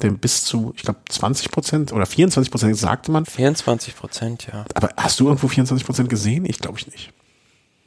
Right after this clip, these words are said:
Speaker 2: Äh, ja, also es gibt, ähm, bei Twitter gab's so einen schönen Vergleich, da hat man einfach die Profile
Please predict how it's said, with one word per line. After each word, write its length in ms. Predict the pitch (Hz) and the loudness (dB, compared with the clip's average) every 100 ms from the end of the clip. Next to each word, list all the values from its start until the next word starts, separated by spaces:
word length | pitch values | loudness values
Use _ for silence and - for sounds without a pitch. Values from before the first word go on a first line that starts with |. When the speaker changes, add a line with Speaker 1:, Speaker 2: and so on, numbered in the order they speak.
| _ - | _ 2
Speaker 2:
Äh, 500 | 120 107 104 104 95 - 110 | 6 6 6 4 0 -6 -6
ja, 180 | 101 | -2
also 260 | 110 127 110 | 0 0 0
es 180 | 101 - | -4 -4
gibt, 500 | 110 - - - - | -4 -4 -20 -12 -6
ähm, 760 | 104 101 98 101 98 98 95 92 | -4 -4 -6 -10 -10 -10 -12 -10
bei 220 | - 98 - _ - | -2 -2 -2 _ -16
Twitter 360 | - 113 - 107 | -10 -10 -8 -6
gab's 320 | 104 - - | -6 -4 -4
so 80 | 104 | -4
einen 320 | 101 98 98 - - | -4 -8 -12 -16 -12
schönen 320 | - 120 120 | 0 0 2
Vergleich, 480 | - 98 98 117 - | -2 2 4 4 4
da 120 | 104 | 2
hat 120 | - | 2
man 100 | 110 | 0
einfach 200 | 104 - | 0 -2
die 100 | - | -12
Profile 720 | - 101 - 117 120 127 120 | -8 -8 -4 -2 4 4 4